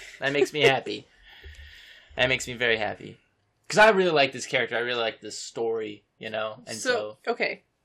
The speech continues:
Speaker 2: To get back to the basis of this podcast, where is Riddick found, or where are cultural references made to Riddick or Pitch Black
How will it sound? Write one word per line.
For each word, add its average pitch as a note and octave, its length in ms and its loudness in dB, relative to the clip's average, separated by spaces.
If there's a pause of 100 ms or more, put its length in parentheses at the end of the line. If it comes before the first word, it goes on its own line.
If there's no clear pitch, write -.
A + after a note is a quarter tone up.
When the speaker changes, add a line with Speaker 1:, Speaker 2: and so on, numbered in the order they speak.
(460)
Speaker 2:
To B3+ 100 -2
get B3+ 200 2
back B3 240 2
to G#3+ 180 -8
the G3 140 -6
basis F#3 400 -6
of D#3 120 -6
this D3+ 160 -8
podcast, - 480 -10 (340)
where A#3 220 6
is C4+ 220 -2
Riddick A3+ 320 4
found, F3+ 680 -2 (460)
or F#3 220 -4
where G#3 360 8
are F3+ 600 2 (400)
cultural F#3 760 -4
references E3 1160 -6 (120)
made E3+ 540 -12
to E3+ 200 -12
Riddick D#3 360 -8 (160)
or E3 200 -6
Pitch - 340 -12
Black D#3 440 -8